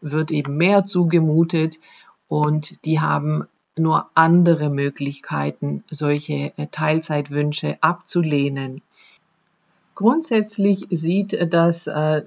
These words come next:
Gesetz ja vor, dass Teilzeitbeschäftigung gefördert werden soll, übrigens auch in, äh, Führungspositionen und somit den Arbeitgebern der Auftrag gegeben wird,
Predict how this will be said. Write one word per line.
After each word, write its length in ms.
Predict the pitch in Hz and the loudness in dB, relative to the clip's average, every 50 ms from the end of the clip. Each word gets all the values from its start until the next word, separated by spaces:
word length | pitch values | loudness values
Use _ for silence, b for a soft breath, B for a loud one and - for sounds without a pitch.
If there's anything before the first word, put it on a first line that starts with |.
| 160 156 | -4 -2
Gesetz 500 | 170 165 147 156 160 175 180 175 - - - | -2 0 2 2 2 2 2 0 -4 -8 -6
ja 300 | 170 156 160 156 156 156 | -4 -2 0 0 0 -2
vor, 480 | 151 - - 151 156 170 180 180 165 165 | -4 -2 0 2 4 4 4 4 2 0
dass 280 | 170 156 160 160 160 | 0 -2 -2 -2 -2
Teilzeitbeschäftigung 1120 | - 156 147 151 165 165 - 160 156 156 - 165 160 - 156 156 151 - 160 151 156 156 151 | -4 -2 0 0 0 0 -2 -4 -6 -4 -6 -6 -4 -4 -4 -4 -4 -6 -4 -2 -2 -2 -2
gefördert 640 | 160 156 160 - 160 165 196 233 240 240 226 - | -4 -6 -6 -4 -2 -2 -2 -2 -4 -4 -2 0
werden 320 | 196 185 185 190 190 190 | 2 2 4 4 2 2
soll, 360 | 180 175 175 175 175 180 190 190 B B B B B B | 2 2 2 4 4 2 2 0 B B B B B B
übrigens 600 | - 214 190 190 170 165 160 160 156 160 156 - - | 0 2 2 2 0 0 0 0 -2 -2 -4 -6 -4
auch 400 | 170 156 165 185 220 226 220 - - - | 0 2 4 4 4 4 2 0 -6 -4
in, 320 | - 165 165 175 175 175 | 0 4 6 6 6 6
äh, 240 | 165 165 160 156 151 | 4 0 -2 -6 -4
Führungspositionen 1500 | - - 190 208 214 208 196 196 196 - - 185 170 170 170 170 170 - - 175 165 165 165 165 165 160 160 165 170 165 B B B B B B B B | -2 -2 0 2 2 4 2 2 0 0 0 0 2 2 0 -2 -2 -2 0 2 2 4 4 4 4 4 2 2 0 -2 B B B B B B B B
und 360 | - - 175 175 175 175 165 - - 170 | 0 4 4 6 6 4 2 2 -2 -2
somit 600 | 160 156 165 175 185 190 180 180 175 - - - | -2 0 2 2 2 2 2 2 0 -2 -4 -4
den 140 | - 165 165 | -2 -2 -2
Arbeitgebern 920 | - 160 156 160 160 156 156 - - 160 165 160 180 185 175 170 170 170 170 | -2 -2 -2 -2 -4 -4 -6 -6 -2 0 2 2 4 4 4 4 2 2 0
der 260 | 165 151 - - - | -2 -4 -6 -4 -4
Auftrag 540 | 156 165 190 208 202 - 180 170 170 170 165 | -2 0 0 -2 -2 -2 0 0 0 0 -2
gegeben 520 | 170 156 151 156 151 156 151 156 156 151 | -4 -4 -2 -2 -2 -2 -2 -2 -2 0
wird, 300 | 156 156 160 165 165 | 0 0 0 0 -4